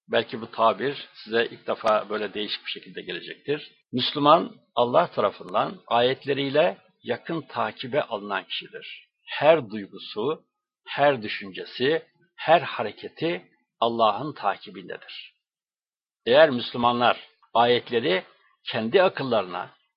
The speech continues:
muhakemelerine, iradelerine, kalplerine okurlarsa göreceklerdir ki Allah sadece kendilerine hitap etmektedir. Allah'ın ayetleri ister müşriklere, ister ehli kitaba, ister topluma,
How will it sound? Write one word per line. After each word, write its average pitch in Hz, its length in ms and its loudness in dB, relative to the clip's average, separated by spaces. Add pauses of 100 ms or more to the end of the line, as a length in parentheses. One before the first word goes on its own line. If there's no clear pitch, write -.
muhakemelerine, 123 1000 2
iradelerine, 110 800 0
kalplerine 110 560 -2
okurlarsa 107 840 0 (260)
göreceklerdir 110 800 -2
ki 170 300 -2 (180)
Allah 117 360 2 (200)
sadece 147 580 4 (680)
kendilerine 120 600 0
hitap 98 340 0
etmektedir. - 720 -14 (460)
Allah'ın 120 440 6
ayetleri 139 640 2 (380)
ister 165 360 4
müşriklere, 123 720 0 (460)
ister 143 340 4
ehli 117 340 -2
kitaba, 107 500 0 (200)
ister - 380 2
topluma, 87 540 -4